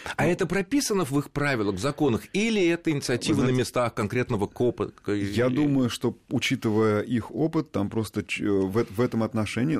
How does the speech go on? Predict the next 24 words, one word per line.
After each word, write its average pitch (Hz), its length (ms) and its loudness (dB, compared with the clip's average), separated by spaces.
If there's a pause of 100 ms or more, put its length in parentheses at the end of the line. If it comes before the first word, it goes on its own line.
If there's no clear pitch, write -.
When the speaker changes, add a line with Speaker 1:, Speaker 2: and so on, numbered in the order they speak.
(140)
Speaker 2:
а, - 160 -14
надо 90 220 -4
понимать 104 360 0
менталитет, 95 520 -2
сложившуюся 90 480 -6
практику 104 340 -6
и - 20 -4
так 107 200 -4
далее. 78 340 -4
А, 85 400 -4
во 101 240 -2
многом 131 420 2
это 104 240 -4
дело, 123 280 2
конечно, 107 380 -2
того, 101 220 0
кто 110 160 -4
проверяет. 113 640 0
Но 98 120 0
могу 117 240 0
вам 151 120 2
сказать, 107 380 0
что 104 200 -2
однажды, 90 520 -2